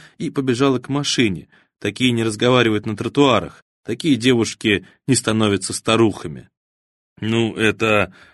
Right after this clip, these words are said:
Миргородский кивнул как-то в бок, и в переулок вползла «Газель» с зашторенными окошками, с надписью «Организация безопасности движения» на борту, а следом вторая.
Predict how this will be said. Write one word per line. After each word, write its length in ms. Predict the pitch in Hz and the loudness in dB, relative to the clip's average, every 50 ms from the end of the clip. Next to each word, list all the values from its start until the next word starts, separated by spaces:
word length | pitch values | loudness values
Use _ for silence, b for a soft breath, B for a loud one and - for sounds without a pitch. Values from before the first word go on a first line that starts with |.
| b b b b _ - | b b b b _ -8
Миргородский 640 | 104 110 101 92 110 113 123 123 117 - - 117 | -6 -4 -2 0 2 4 4 2 2 0 -4 -6
кивнул 420 | 110 - 107 101 113 123 120 113 101 | -4 -4 -4 -2 0 0 0 0 0
как-то 380 | - 117 113 - - - 101 | 0 -2 -2 -2 -4 -6 -6
в 140 | 98 95 95 | -6 -6 -6
бок, 360 | 98 113 147 170 160 156 - b b b b b | -2 2 4 4 4 2 0 b b b b b
и 100 | - 151 | 0 0
в 80 | 139 - | 0 0
переулок 460 | - 131 127 135 151 151 147 139 - | 0 2 4 6 6 6 6 4 2
вползла 500 | - - 123 117 113 101 117 120 117 110 | 0 -2 0 2 2 2 2 2 2 2
«Газель» 520 | 98 104 104 98 95 123 139 151 147 139 - | 2 2 0 0 2 2 2 4 2 2 -2
с 60 | - 104 | -6 -4
зашторенными 720 | 104 107 104 - - - 127 127 120 110 110 110 110 113 | -2 -2 -2 -4 -2 0 2 2 2 2 0 0 -2 -2
окошками, 760 | 120 127 127 - 175 151 113 - - - 98 87 82 76 78 b b b b b | -2 -2 0 2 2 2 2 2 -2 -6 -8 -8 -8 -10 -12 b b b b b
с 120 | - - | -8 -4
надписью 680 | 110 117 120 120 - 117 107 101 - - 117 117 117 - | 0 0 0 0 0 -4 -4 -4 -2 0 0 0 2 0
«Организация 800 | - 107 104 92 104 107 104 98 95 127 127 120 - - - 104 | 0 -2 -2 -2 -2 -4 -4 -2 0 2 2 2 2 0 -4 -4
безопасности 760 | 98 98 98 101 104 101 98 120 117 104 - 107 92 - 110 | -4 -2 0 0 0 0 2 0 0 0 -2 -4 -8 -6 -8
движения» 500 | 98 87 101 101 95 104 127 127 117 113 | -6 -4 -4 -2 0 2 2 2 2 0
на 160 | 110 113 110 | -2 -2 -2
борту, 560 | 107 120 123 131 127 - 156 135 107 90 92 b b b b b b | 0 0 0 0 0 0 0 2 2 0 -2 b b b b b b
а 100 | b 92 | b -4
следом 440 | - - 117 143 156 151 160 151 135 | -2 0 2 4 4 4 4 2 0
вторая. 680 | - - 147 147 151 156 135 113 92 82 76 71 - | 0 0 2 4 4 4 4 2 2 -2 -4 -8 -16